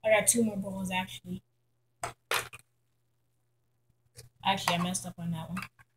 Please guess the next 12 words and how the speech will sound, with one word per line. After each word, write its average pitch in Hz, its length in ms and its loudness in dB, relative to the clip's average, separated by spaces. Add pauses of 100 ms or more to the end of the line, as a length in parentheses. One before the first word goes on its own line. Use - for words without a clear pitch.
(3250)
Crap. 156 280 -6 (2000)
And 233 320 10
don't 269 200 12
forget 349 180 4
to 302 80 6
comment, 330 380 12
what 349 120 8
are 403 40 12
you 415 120 12
guys 381 220 12
doing 330 180 12
for 302 120 4